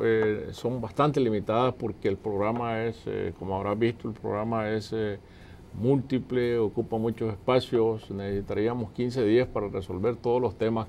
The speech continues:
que, que tendríamos que resolver. Vamos a presentar un, un, un libro,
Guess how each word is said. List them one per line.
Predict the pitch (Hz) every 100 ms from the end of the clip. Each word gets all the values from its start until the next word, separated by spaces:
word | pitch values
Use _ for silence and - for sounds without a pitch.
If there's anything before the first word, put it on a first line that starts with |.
| -
que, | 90 90 - - - - - -
que | 104
tendríamos | - 98 104 107 101
que | 101
resolver. | 95 98 92 139
Vamos | 131 127 147
a | 143
presentar | 139 131 131 131
un, | 139 135 131 127 117
un, | 123 127 123 117 117
un | - 131 131
libro, | 151 113 107 135